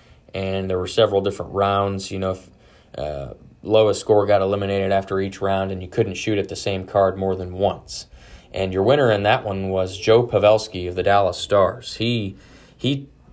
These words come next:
basically got a blackjack, uh, on every hand, and he, it was pretty cool. He, he was, he was definitely, uh, the most accurate there. Uh, looked really good doing that, and, uh, so he,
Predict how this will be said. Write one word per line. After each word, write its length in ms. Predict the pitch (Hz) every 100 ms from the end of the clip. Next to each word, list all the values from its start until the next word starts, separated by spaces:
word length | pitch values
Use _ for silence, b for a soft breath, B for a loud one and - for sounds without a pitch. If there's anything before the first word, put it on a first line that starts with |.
| - -
basically 420 | 120 143 - 104
got 240 | 104 107
a 20 | 95
blackjack, 800 | 104 113 - 104 101 101 -
uh, 220 | 101 98 98
on 180 | 101 101
every 360 | 110 101 95
hand, 420 | 101 110 98 92
and 200 | 98 92
he, 280 | 98 123 117 - B B B -
it 100 | 127
was 180 | 139 135
pretty 280 | 156 131
cool. 320 | - 127 107 92
He, 240 | 120 120
he 160 | 113 127
was, 420 | 110 95 - -
he 120 | - 123
was 140 | 98
definitely, 880 | - 110 - 104 90 101 98 92 92 _
uh, 140 | 98 90
the 80 |
most 260 | 98 104 101
accurate 520 | 107 101 - 98 98
there. 440 | 98 98 98 95 b b b b -
Uh, 180 | 98 98
looked 280 | 104 101 101
really 240 | 110 104
good 300 | 101 104 98
doing 260 | 101 101 98
that, 380 | 101 101 - - b b b b -
and, 360 | 98 98 95 95
uh, 460 | 95 92 90 90 -
so 200 | - 90
he, 460 | 117 117 110 -